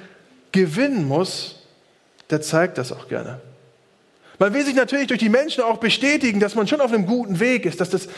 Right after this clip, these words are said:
gut ist, was man tut. So ein Geltungsbedürfnis, Karrieresucht oder Angeberei, Verachtung anderer, Hochmut, Eitelkeit,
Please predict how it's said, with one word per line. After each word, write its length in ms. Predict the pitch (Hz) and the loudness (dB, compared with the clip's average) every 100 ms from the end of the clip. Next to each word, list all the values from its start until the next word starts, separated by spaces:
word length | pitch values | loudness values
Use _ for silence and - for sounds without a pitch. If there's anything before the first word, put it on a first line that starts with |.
| - - - - - | -16 -18 -20 -20 0
gut 240 | 311 330 | 2 2
ist, 160 | 226 156 | 0 -2
was 160 | 156 | 0
man 160 | 160 131 | 0 0
tut. 460 | - 269 208 - - - - _ _ _ _ _ _ _ | 0 0 0 -4 -14 -20 -20 _ _ _ _ _ _ _
So 100 | - | -8
ein 80 | 147 | -2
Geltungsbedürfnis, 1300 | 226 233 185 190 160 - 156 190 185 175 156 - - - - - | 0 0 -2 -2 -2 -2 0 0 0 -2 -2 -6 -14 -20 -20 -6
Karrieresucht 720 | 156 175 220 190 165 196 - | -2 0 0 0 0 0 0
oder 220 | 160 139 | 0 0
Angeberei, 760 | 190 202 190 175 170 196 196 190 175 - - _ _ _ _ _ _ _ _ _ _ _ _ _ _ _ | 0 0 2 2 2 2 2 0 -6 -20 -20 _ _ _ _ _ _ _ _ _ _ _ _ _ _ _
Verachtung 480 | - - 180 - 165 | -2 0 0 -2 -2
anderer, 360 | 147 208 185 160 | 0 0 0 2
Hochmut, 640 | 220 - 202 190 - - | 0 0 0 -2 -4 -10
Eitelkeit, 680 | - 214 202 185 180 175 175 | -2 -2 0 -2 0 0 -2